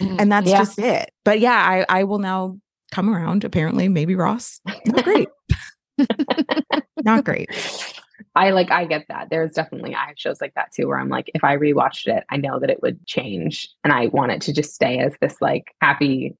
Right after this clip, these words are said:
Speaker 3: good thing in my life that I can look back on. It feels like home in a very different way. Like, Gilmore Girls is, like, my friends, where, like, I kind of grew up watching Gilmore Girls, and I've probably seen the series, like, six times through now.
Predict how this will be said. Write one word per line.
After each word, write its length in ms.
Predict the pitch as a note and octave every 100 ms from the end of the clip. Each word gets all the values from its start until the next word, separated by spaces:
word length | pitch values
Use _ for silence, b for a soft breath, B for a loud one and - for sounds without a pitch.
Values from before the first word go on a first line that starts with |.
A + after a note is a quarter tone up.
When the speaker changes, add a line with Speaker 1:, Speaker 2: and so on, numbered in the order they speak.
| E3+
Speaker 3:
good 340 | D3 D3 C3+ -
thing 340 | C#3 C3 B2 D3+
in 160 | D3+ D3
my 120 | C3+
life 300 | B2+ C3 C#3 -
that 100 | C#3+
I 80 | C#3+
can 160 | C#3
look 180 | C#3+ C#3+
back 220 | - - -
on. 320 | - - - - _ _ _ -
It 160 | F#3+
feels 220 | - F#3+ F#3
like 140 | E3
home 280 | - D3+ D3
in 80 | C#3+
a 40 |
very 200 | C#3 C3+
different 280 | C#3 - -
way. 300 | C#3 C#3+ - - _
Like, 200 | F#3 F3+ E3+
Gilmore 340 | G#3 A3 G#3
Girls 280 | E3+ D#3 D#3+
is, 100 | -
like, 220 | C#3+ D3 C#3+
my 160 | C#3+
friends, 420 | - - - D3+
where, 120 | - C3+
like, 140 | C3+
I 160 | - C3+
kind 180 | - C#3+
of 80 | C#3+
grew 140 | C3
up 80 | -
watching 240 | C#3 -
Gilmore 260 | C3 - -
Girls, 380 | - D#2 - - b b -
and 120 | D#3+
I've 140 | D3+ -
probably 220 | F3+ D3
seen 180 | - C#3
the 60 |
series, 360 | C#3+ C#3+ C#3 D3
like, 180 | D#3 -
six 220 | - -
times 240 | - C3+
through 160 | - B2
now. 240 | A#2+ -